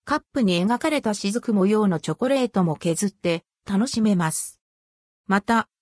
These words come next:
二月十五日までの期間限定で、リンツデリースほうじ茶も発売。ホワイトチョコレートと相性が良いほうじ茶を厳選し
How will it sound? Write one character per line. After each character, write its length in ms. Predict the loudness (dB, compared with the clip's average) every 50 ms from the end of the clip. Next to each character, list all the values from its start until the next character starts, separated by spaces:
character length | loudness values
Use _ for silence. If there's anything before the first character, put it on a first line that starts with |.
| _ -2
二 140 | 0 2
月 380 | 2 2 0 -2 -4 -4 -4 -2
十 200 | -2 -2 -2 -2
五 180 | 2 2 2 2
日 280 | 2 0 -2 -2 0
ま 140 | 0 0 2
で 100 | 0 0
の 120 | 0 -2
期 140 | -4 -6 -10
間 240 | -4 -4 -2 -2 -2
限 220 | -2 -2 -2 -2
定 180 | 0 0 0 0
で、 220 | 0 0 -4 -4 _ _ _ _ -2
リ 140 | 0 0 0
ン 100 | 0 -2
ツ 100 | -4 -4
デ 140 | -2 -2 0
リ 180 | 0 0 0
ー 20 | -2
ス 140 | -2 -4 -6
ほ 200 | -2 0 0 0
う 60 | 0
じ 140 | 0 -4 -6
茶 160 | -2 -2 0
も 140 | 0 0 -2
発 280 | -2 -6 -6 -6 -4
売。 360 | -2 0 0 0 0 -2 -6 _ _ _ _ _ _ _ _
ホ 160 | _ -4 -2 0
ワ 100 | 0 0
イ 100 | -2 -2
ト 140 | -4 -6
チ 100 | -4 -4
ョ 40 | -4
コ 120 | -2 -2 -2
レ 120 | 0 0
ー 40 | -2 -2
ト 100 | -4 -2
と 120 | 0 2
相 180 | 2 2 0 0
性 220 | 0 0 0 2
が 120 | 2 2
良 140 | 2 4 2
い 60 | 2
ほ 180 | 2 0 0 -2
う 80 | 0 -2
じ 120 | -4 -8
茶 200 | -4 -2 0 0
を 60 | -2
厳 260 | -2 -2 0 0 0
選 260 | -2 -2 0 0 0 0
し 300 | -2 -4 -4 -6 -6